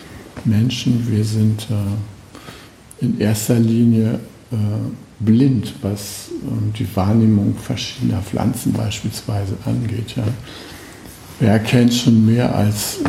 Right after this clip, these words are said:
elf Kulturpflanzen, ja? Und, ähm, hm, ich hatte hier mal einen Permakulturkurs mit lauter V H S-Lehrern, die sich mit,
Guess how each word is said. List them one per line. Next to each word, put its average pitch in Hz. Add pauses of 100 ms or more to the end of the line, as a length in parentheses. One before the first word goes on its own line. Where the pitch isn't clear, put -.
(260)
elf 104
Kulturpflanzen, 104
ja? 104 (1000)
Und, 98
ähm, 104 (1400)
hm, 104
ich -
hatte 113
hier 110
mal 107
einen 98
Permakulturkurs 113
mit 101 (880)
lauter 101
V 107
H 95
S-Lehrern, 101
die 95
sich 98 (120)
mit, 113